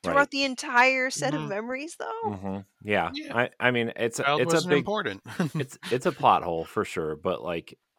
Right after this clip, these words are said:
Speaker 2: I think, uh, you just have to assume if she's a descendant of theirs, y-,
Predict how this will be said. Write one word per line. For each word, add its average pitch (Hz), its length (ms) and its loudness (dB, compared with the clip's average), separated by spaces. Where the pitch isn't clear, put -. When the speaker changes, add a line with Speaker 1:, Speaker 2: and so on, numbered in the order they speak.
Speaker 2:
I 113 100 8
think, 143 300 -4
uh, 95 40 -10
you 113 300 -2
just 113 260 2
have 107 180 4
to 95 140 -4
assume 85 440 -4
if 90 240 -8
she's 135 280 -4
a 143 60 0
descendant 90 600 -4
of 90 160 -4
theirs, 73 500 -4
y-, - 120 -18